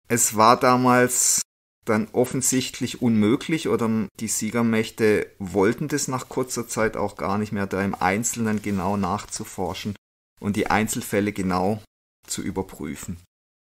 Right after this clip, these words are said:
Neunzehnhundertsechsundvierzig wurde die Waffen-S S neben der allgemeinen S S vom Internationalen Militärgerichtshof in Nürnberg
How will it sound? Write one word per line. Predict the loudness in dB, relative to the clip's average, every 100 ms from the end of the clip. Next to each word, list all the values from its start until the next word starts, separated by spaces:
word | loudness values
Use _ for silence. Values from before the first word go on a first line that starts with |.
| _ _ _ _ _ _ _ _ _
Neunzehnhundertsechsundvierzig | 0 0 4 4 8 8 8 4 4 0 4 4 6 4 4 0 -2
wurde | 2 2 2
die | 4
Waffen-S | 6 6 0 0 0 2
S | 2 2
neben | 2 2 2 0
der | 0
allgemeinen | 0 0 2 2 2 2 0
S | -4 0
S | 0 2 -2
vom | -4 -4
Internationalen | -4 -2 0 0 0 -2 2 4 2
Militärgerichtshof | -2 -2 -2 -2 -4 -8 -8 -4 -4 0
in | 2
Nürnberg | 2 2 2 4 4 2